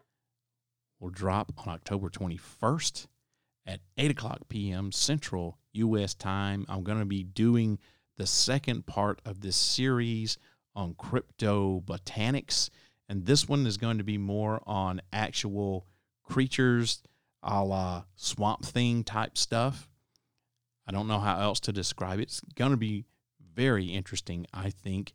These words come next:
So I hope that you turn on, tune in, and find out. I hope that this podcast opens up your mind to new ways of thinking,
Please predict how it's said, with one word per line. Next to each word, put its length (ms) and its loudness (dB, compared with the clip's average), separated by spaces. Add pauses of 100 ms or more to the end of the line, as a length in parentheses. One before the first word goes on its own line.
(320)
So 380 -2
I 120 -8
hope 420 -2
that 160 -6
you 400 -6 (320)
turn 260 -4
on, 420 -6 (800)
tune 420 0
in, 520 -2 (760)
and 180 -6
find 480 -8 (140)
out. 580 -8 (480)
I 60 -6
hope 180 6
that 120 2
this 120 0
podcast 640 -4
opens 360 -6
up 160 -10
your 100 -8
mind 600 -6
to 80 -8
new 200 -6
ways 260 -6
of 120 -10
thinking, 560 -4